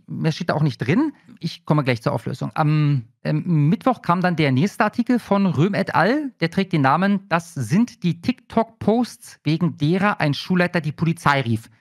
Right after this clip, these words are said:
Und da kriegen wir dann endlich auch die Screenshots zu sehen, um die es hier ging. Und die aufgesteckten, aufgestickten, Verzeihung, Buchstaben,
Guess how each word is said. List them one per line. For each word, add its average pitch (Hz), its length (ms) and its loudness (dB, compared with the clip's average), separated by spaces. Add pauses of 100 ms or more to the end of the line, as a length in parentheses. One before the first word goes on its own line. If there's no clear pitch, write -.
(100)
Und 175 260 -2
da 165 260 2
kriegen 180 320 -2
wir 175 120 0
dann 165 240 2
endlich 165 380 -4
auch - 160 -2
die 156 200 -2
Screenshots 160 540 -2
zu 127 100 -2
sehen, 117 200 0
um 127 80 -2
die 127 100 -4
es 135 100 -6
hier 135 120 0
ging. 170 400 2 (260)
Und 175 260 0
die 175 120 -2
aufgesteckten, 180 1080 -2
aufgestickten, - 600 -4
Verzeihung, 143 380 -2
Buchstaben, 156 720 0